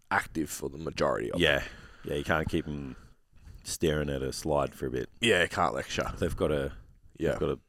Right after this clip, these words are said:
Speaker 2: get involved in the presentation.
Speaker 1: Yeah.
Speaker 2: Yeah.
Speaker 1: Yeah,
Speaker 2: Even,
Speaker 1: use, use
Speaker 2: even
Speaker 1: the chat and all that shit.
Speaker 2: Yeah. E-, at, like, well, it's like one thirty.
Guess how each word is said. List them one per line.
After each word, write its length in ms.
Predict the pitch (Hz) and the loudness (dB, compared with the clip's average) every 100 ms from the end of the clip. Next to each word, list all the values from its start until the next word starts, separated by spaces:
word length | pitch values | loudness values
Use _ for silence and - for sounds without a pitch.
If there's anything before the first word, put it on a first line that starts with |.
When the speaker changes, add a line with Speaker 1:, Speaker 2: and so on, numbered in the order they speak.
| _ - | _ 0
Speaker 2:
get 160 | 82 | 0
involved 420 | 76 73 73 73 | 2 0 0 0
in 140 | 76 71 | -4 -4
the 260 | 67 67 - _ _ _ _ | -4 -6 -10 _ _ _ _
presentation. 580 | - 78 69 71 - 67 - | -2 -2 0 -2 -4 -8 -8
Speaker 1:
Yeah. 180 | - 76 - _ _ _ _ _ | -4 -2 -4 _ _ _ _ _
Speaker 2:
Yeah. 180 | - 53 | -6 -2
Speaker 1:
Yeah, 200 | 87 67 | 0 0
Speaker 2:
Even, 320 | 64 98 110 | 4 6 6
Speaker 1:
use, 0 | |
use 100 | 101 - - | 2 -2 0
Speaker 2:
even 240 | 92 101 80 | 4 4 4
Speaker 1:
the 80 | |
chat 420 | 87 - 90 90 80 | 0 2 2 2 0
and 180 | 73 76 | -4 -8
all 120 | 73 | -8
that 100 | 76 | -8
shit. 200 | - - - | -8 -10 -2
Speaker 2:
Yeah. 360 | 80 78 64 - - _ - | 2 2 0 -6 -20 _ 0
E-, 200 | - 113 - | 6 6 6
at, 120 | 85 | 4
like, 200 | 85 - - - | 2 0 -6 -10
well, 140 | 80 69 | -4 -4
it's 120 | - | 0
like 140 | 78 - _ _ | -2 -2 _ _
one 260 | 76 82 85 | 0 2 2
thirty. 460 | 82 90 107 120 | 4 4 4 0